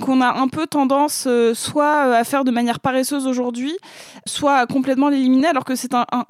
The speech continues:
quelque chose d'absolument efficace à chaque fois. C'est-à-dire que cette position du mentor et de l'apprenti, normalement, c'est quelque chose qui se retrouve. On le retrouve aussi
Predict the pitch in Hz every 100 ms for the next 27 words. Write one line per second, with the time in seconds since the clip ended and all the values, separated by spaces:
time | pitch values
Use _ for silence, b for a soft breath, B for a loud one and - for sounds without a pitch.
0 | - 233 262 - 302 233 285 277 - 269
1 | 262 262 247 226 240 214 214 - 202 -
2 | - B B B - 254 262 277 269 240
3 | 220 277 254 262 - 277 254 240 247 269
4 | 254 233 226 - 226 294 285 240 214 233
5 | 277 247 220 220 254 247 247 - 220 233
6 | 269 262 247 269 - 302 285 277 277